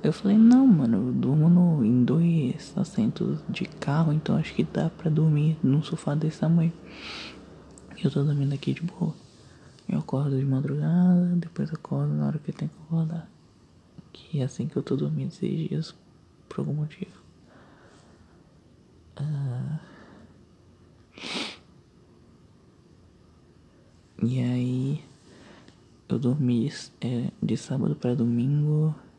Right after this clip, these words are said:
e tenho dormido aqui, né? Só que ontem eu dormi na casa de um amigo meu. Acho que foi na s-, como é que dia é hoje? Hoje é terça.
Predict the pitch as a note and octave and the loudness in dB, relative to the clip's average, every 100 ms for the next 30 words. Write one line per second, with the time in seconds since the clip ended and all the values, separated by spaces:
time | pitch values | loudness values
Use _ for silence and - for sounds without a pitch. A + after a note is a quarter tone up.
0 | - - - _ - - D3 D#3 D#3 D3 | -20 -20 -20 _ -6 -2 0 2 2 2
1 | D3+ F3 - - C3+ C#3 - - - - | 0 -2 -4 -4 -2 -2 -4 -16 -20 -20
2 | _ - _ - - - D#3 D3 - D3 | _ -20 _ -20 -20 -8 -6 -4 -2 -2
3 | D3+ D3 C#3 C3 C#3 C3+ C#3+ C#3 C#3 C#3+ | -2 -2 0 -2 -2 -4 -4 -2 -2 0
4 | C#3 - - - - - - - - - | -2 -2 -8 -20 -20 -20 -20 -20 -20 -20
5 | - C3 C#3+ - C#3 D3+ D3+ - - - | -6 -4 -4 -4 -2 0 -2 -6 -18 -20
6 | - - - - - - - - - - | -20 -20 -20 -20 -20 -20 -20 -20 -20 -20
7 | - - - - - - - - - _ | -20 -20 -20 -20 -20 -20 -20 -20 -20 _
8 | - - E3 D#3+ E3 D3 C3+ C#3+ D3 - | -20 -4 -2 -2 -4 -2 -2 -2 -6 -12
9 | - - - - - - - - - - | -20 -20 -20 -20 -20 -20 -20 -20 -20 -20
10 | - - - - - _ - - - _ | -20 -20 -20 -20 -20 _ -20 -20 -20 _
11 | - _ _ _ - - - - A#2 - | -20 _ _ _ -20 -20 -10 -6 -6 -6
12 | - F2+ C3+ - - | -8 -8 -8 -12 -20